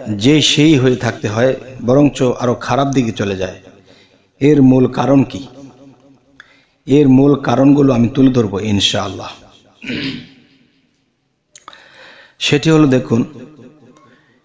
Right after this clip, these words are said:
যে শরীরের মধ্যে উত্তাপ রেখে, শরীরের মধ্যে গরম একটা ভাব নিয়ে যদি কেউ আমল বা সাধনা করে, সে কখনোই সাকসেস লাভ করবে না।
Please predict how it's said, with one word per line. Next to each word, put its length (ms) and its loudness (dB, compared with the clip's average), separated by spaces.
যে 200 2
শরীরের 580 4
মধ্যে 440 2
উত্তাপ 500 -2
রেখে, 260 -8
শরীরের 680 2
মধ্যে 300 0
গরম 480 0
একটা 320 -4
ভাব 320 -2
নিয়ে 280 0
যদি 220 2
কেউ 340 2
আমল 400 0
বা 140 0
সাধনা 420 0
করে, 280 -4
সে 300 -2
কখনোই 380 0
সাকসেস 520 -8
লাভ 220 -6
করবে 260 -8
না। 100 -12